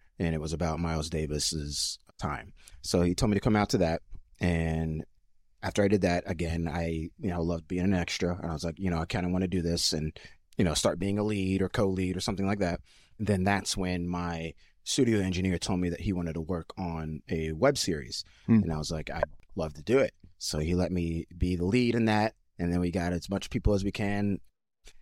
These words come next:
Speaker 1: and that helped build my resume and helped blast off really all my whole rest of my acting career. And, uh, yeah.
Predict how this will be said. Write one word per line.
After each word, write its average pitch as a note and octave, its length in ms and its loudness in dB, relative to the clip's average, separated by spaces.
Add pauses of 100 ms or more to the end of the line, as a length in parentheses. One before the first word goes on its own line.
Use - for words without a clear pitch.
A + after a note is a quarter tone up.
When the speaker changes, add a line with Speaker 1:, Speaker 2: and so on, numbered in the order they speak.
(120)
Speaker 1:
and D#2+ 520 0 (420)
that F#2 240 -2
helped F#2+ 200 2 (220)
build G2+ 180 6
my F#2+ 80 2
resume F#2+ 680 2
and E2 180 -2
helped E2+ 400 -4 (460)
blast E2+ 520 -2
off E2+ 320 0
really E2+ 520 2 (180)
all F2 200 0
my E2+ 140 0
whole E2+ 260 0
rest E2+ 280 2
of E2+ 60 2
my D#2+ 100 2
acting D2+ 320 -2
career. D2+ 380 0
And, C#2+ 200 -4 (640)
uh, C2 220 -2 (240)
yeah. D2+ 300 2